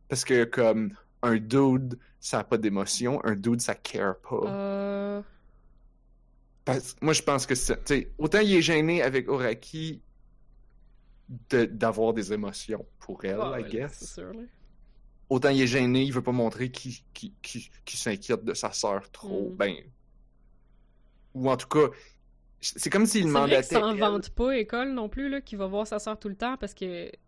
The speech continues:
Speaker 1: Personne ne le sait, il y a juste elle qui le
Speaker 2: Parce
Speaker 1: sait.
Speaker 2: qu'on entend les infirmières dire, genre, « Ah, le petit gars qui passe
Speaker 1: Mhm.
Speaker 2: voir sa sœur à toutes les semaines, c'est vrai. »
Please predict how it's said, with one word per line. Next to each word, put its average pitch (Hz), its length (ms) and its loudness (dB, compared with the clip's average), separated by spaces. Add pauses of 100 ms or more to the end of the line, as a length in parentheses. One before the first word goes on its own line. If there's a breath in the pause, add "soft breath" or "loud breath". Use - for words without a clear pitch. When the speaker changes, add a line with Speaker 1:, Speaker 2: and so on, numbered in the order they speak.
(380)
Speaker 1:
Personne 160 300 0
ne 160 40 2
le 143 100 4
sait, 143 200 -2
il 151 60 -2
y 127 40 2
a - 20 2
juste 151 340 -2
elle 127 320 2
qui - 120 -16
le - 40 -20
Speaker 2:
Parce - 120 -14
Speaker 1:
sait. - 160 -4
Speaker 2:
qu'on 202 300 0
entend 202 300 0
les 226 240 -2
infirmières 208 640 -2
dire, 196 320 -8
genre, « 180 300 -6
Ah, 247 40 -4
le 285 80 -6
petit - 180 -16
gars 233 140 -4
qui - 80 -12
passe 123 240 -6
Speaker 1:
Mhm. 175 200 0
Speaker 2:
voir 196 140 -6
sa 196 120 -12
sœur 208 160 -12
à 208 60 -12
toutes 202 140 -16
les 190 60 -12
semaines, 214 240 -12
c'est 196 120 -12
vrai. » 180 180 -12